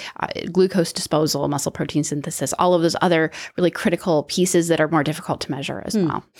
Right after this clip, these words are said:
Speaker 2: So I read in one of your papers, and you are very well published. I don't know how you do that with five kids. Um, I'm still looking for my socks.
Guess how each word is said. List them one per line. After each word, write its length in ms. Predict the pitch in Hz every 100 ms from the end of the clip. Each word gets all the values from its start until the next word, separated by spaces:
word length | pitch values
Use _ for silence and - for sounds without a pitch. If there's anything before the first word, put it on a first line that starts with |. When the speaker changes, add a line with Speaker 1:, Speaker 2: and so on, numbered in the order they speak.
| - -
Speaker 2:
So 160 | - 214
I 420 | 180 208 240 254 -
read 340 | 175 175 175
in 440 | 175 165 165 156 160
one 140 | 170
of 60 | 165
your 120 | 160
papers, 400 | 156 143 143 143
and 180 | 156 -
you 220 | 165 165
are 60 | 151
very 220 | 165 170
well 160 | 175 170
published. 500 | 135 - - - - _ _ - _
I 80 | -
don't 120 | 214
know 60 | 185
how 120 | 170
you 80 | 160
do 80 | 151
that 100 | 147
with 120 | 185
five 180 | 185 196
kids. 360 | 143 156 - - - - _ -
Um, 640 | 160 156 147 147 147 143 -
I'm 80 | 147
still 160 | -
looking 200 | 160 180
for 100 | 170
my 100 | 185
socks. 480 | 196 - 165 - -